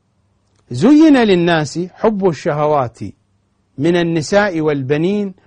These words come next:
والقناطير المقنطرة"، إلى آخر ما جاء مذكوراً. قلت قبل قليل بأن الإنسان لو لم يملك الشهوة الدافعة إلى الطعام والشهوة الدافعة إلى النساء،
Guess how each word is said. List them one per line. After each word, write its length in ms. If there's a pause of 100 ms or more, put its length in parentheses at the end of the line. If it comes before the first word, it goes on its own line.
(100)
والقناطير 840
المقنطرة"، 840 (320)
إلى 160
آخر 520
ما 180
جاء 480 (200)
مذكوراً. 600 (280)
قلت 260
قبل 400
قليل 400 (540)
بأن 380
الإنسان 840 (340)
لو 240
لم 240
يملك 440
الشهوة 600 (240)
الدافعة 720
إلى 180
الطعام 560 (760)
والشهوة 680 (300)
الدافعة 680
إلى 220
النساء، 500